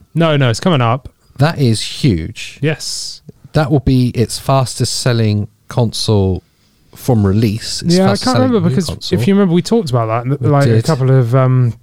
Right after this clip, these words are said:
Speaker 1: podcasts ago, and I can't remember what the specs were. Well, we'll have to have a look.
Speaker 2: But, um,
Speaker 1: But it's definitely a good number. Ten million, bloody hell, in less than a year.
Speaker 2: And considering no one can get one.
Speaker 1: Yeah, well, exactly, yeah.
Speaker 2: It's, it's pretty amazing.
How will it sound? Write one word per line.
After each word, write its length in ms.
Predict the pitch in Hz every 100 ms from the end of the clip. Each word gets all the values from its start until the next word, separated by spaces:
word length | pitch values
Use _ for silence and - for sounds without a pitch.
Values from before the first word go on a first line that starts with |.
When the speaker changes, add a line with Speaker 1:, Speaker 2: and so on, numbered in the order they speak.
| _ -
Speaker 1:
podcasts 520 | 151 - 120 107 -
ago, 520 | 110 117 110 113 117 113 - -
and 140 | 127
I 60 | 131
can't 220 | - 180
remember 240 | 160 131
what 200 | 127 131
the 100 | 135
specs 920 | 120 - - _ _ - 170 147 - -
were. 400 | 117 110 113 110
Well, 160 | 127 143
we'll 100 | 143
have 140 | 139 131
to 100 | -
have 60 | 120
a 40 |
look. 260 | 120 123 131
Speaker 2:
But, 220 | 135 135
um, 360 | 127 120 117 117
Speaker 1:
But 60 |
it's 80 | 143
definitely 340 | - 185 127 120
a 20 |
good 140 | 135
number. 400 | 127 135 110 123 127
Ten 220 | 151 139
million, 380 | 139 120 107 110
bloody 260 | 139 127
hell, 180 | 123 110
in 140 | 117 117
less 200 | 120 -
than 100 | 117
a 20 |
year. 400 | 120 117 110 131 _ _ _ _ _ _ - -
Speaker 2:
And 80 | 120
considering 460 | 135 - 156 110
no 140 | 120 127
one 80 |
can 120 | 107 95
get 180 | 139
one. 160 | - 139
Speaker 1:
Yeah, 80 | 139
well, 120 | 113
exactly, 400 | 120 123 139 110
yeah. 240 | 110 117 98 -
Speaker 2:
It's, 180 | 123 -
it's 140 | 135 139
pretty 220 | - 135
amazing. 380 | 147 156 117